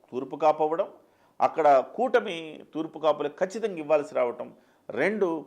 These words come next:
మూడు పార్టీల యాక్సెప్టెన్స్ ఉండడం, మూడో అంశం అవసరమైతే ఎంతైనా ఖర్చు పెట్టుకోగలిగిన సామర్థ్యం, ఆ స్థాయి గేదెల శ్రీనుబాబుకు ఉండటం అనేది మూడో కారణం.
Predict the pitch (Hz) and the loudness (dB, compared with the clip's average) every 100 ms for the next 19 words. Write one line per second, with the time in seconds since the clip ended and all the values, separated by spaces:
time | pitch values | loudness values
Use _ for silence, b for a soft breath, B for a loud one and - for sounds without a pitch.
0 | - 139 196 190 139 - 117 120 - 127 | -10 -2 -2 2 0 0 0 0 0 -6
1 | - 101 101 98 98 101 b b b 147 | -4 -8 -10 -10 -10 -10 b b b 0
2 | 220 302 277 202 156 156 185 - _ _ | 4 6 6 6 -2 -6 -8 -20 _ _
3 | - 120 185 196 190 175 151 127 127 185 | -2 0 0 2 2 2 -2 -4 -4 -4
4 | - - 107 110 147 151 139 147 - - | -4 -12 -10 -10 -4 -2 -2 -4 -8 -8
5 | 131 - 202 147 127 131 113 110 101 104 | -8 -6 -6 -6 -8 -8 -6 -6 -6 -8
6 | - _ _ - 127 147 151 98 - 117 | -10 _ _ -4 0 2 2 -2 -8 -16
7 | _ 98 98 - 127 139 156 120 b b | _ -4 -4 -4 -2 0 -2 -6 b b
8 | _ 101 120 120 110 110 117 104 90 - | _ -6 -4 -4 -6 -10 -4 -4 -4 -12
9 | 92 92 95 - 101 98 92 104 135 127 | -14 -12 -14 -12 -12 -12 -8 -2 0 0
10 | 104 101 202 | -2 -2 -8